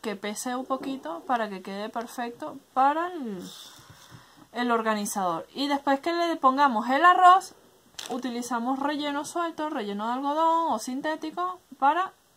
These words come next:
terminar de engordar a la gallina. Ahora continuamos. ¿Ven? Ya lo he cocido, le he puesto el peso, arroz, arena, piedra, lo que tenga.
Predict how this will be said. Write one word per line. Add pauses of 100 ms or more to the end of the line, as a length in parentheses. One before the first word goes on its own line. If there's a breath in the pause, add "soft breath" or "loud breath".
(120)
terminar
de (520)
engordar
a
la
gallina. (440)
Ahora
continuamos. (460 loud breath)
¿Ven?
Ya
lo
he
cocido,
le
he
puesto
el
peso,
arroz,
arena,
piedra,
lo
que
tenga.